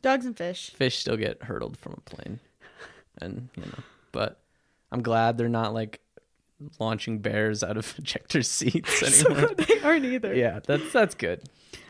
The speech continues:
Speaker 1: Well, we learned a lot about animals today and
Speaker 2: Yeah.
Speaker 1: how they should and should not be relocated,
Speaker 2: Yeah.
Speaker 1: and the food web and food chain and how
Speaker 2: It's very important.
Speaker 1: It's very
Speaker 2: It's very
Speaker 1: important.
Speaker 2: fragile.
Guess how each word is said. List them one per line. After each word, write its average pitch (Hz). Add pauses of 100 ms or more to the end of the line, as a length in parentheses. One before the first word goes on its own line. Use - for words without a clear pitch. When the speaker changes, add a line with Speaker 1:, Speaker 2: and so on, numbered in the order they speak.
(120)
Speaker 1:
Well, 285
we 302
learned 330
a 427
lot 330
about 254
animals 214
today 196
and 208
Speaker 2:
Yeah. 208
Speaker 1:
how 196
they 185
should 185
and 185
should 190
not 170
be 170
relocated, 160
Speaker 2:
Yeah. 98
Speaker 1:
and 175
the 180
food 170
web 165
and 175
food 175
chain 151
and 190
how 175 (420)
Speaker 2:
It's -
very 131
important. 131 (480)
Speaker 1:
It's 196
very 226
Speaker 2:
It's 285
very 123
Speaker 1:
important. 120
Speaker 2:
fragile. 123